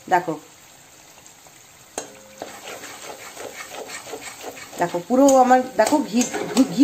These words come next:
কিন্তু পুরো বেরিয়ে গেছে। তোমরা লক্ষ্য করো ভালো করে, দেখো পুরো আমার ঘি বেরিয়ে গেছে।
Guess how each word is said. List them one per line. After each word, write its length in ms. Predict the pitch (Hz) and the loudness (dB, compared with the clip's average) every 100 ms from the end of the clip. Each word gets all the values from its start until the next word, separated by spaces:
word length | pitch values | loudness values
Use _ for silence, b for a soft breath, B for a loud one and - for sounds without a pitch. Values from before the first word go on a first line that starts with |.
| 302 | 8
কিন্তু 180 | 294 294 | 6 6
পুরো 120 | 311 262 | 4 6
বেরিয়ে 220 | 262 269 | 8 8
গেছে। 200 | 185 175 175 - B B - | 6 2 -2 -4 B B 0
তোমরা 180 | 233 233 | 4 6
লক্ষ্য 200 | 226 - 285 | 4 4 2
করো 120 | 277 254 | 4 4
ভালো 120 | 254 262 | 4 4
করে, 100 | 302 220 | 4 4
দেখো 180 | - 349 - - - - - - | 2 0 -2 -14 -20 -20 -20 0
পুরো 120 | 262 285 | 4 6
আমার 140 | 262 226 | 6 2
ঘি 80 | 170 202 | 0 4
বেরিয়ে 240 | 180 175 165 | 6 6 4
গেছে। 140 | 165 | 2